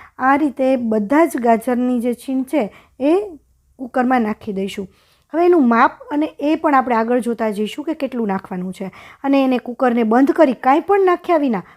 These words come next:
કુકરને બંધ કરી અને લગભગ પાંચથી સાત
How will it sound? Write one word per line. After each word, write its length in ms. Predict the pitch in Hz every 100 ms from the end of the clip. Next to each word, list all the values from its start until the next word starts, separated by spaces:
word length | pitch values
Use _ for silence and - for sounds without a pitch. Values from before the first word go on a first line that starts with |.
| _
કુકરને 340 | 269 294 269 269
બંધ 280 | 233 247
કરી 300 | 294 339 254 - - _
અને 140 | 294 285
લગભગ 500 | 220 214 196 285 220 240 - _ -
પાંચથી 460 | 254 285 - 320
સાત 320 | 311 320 -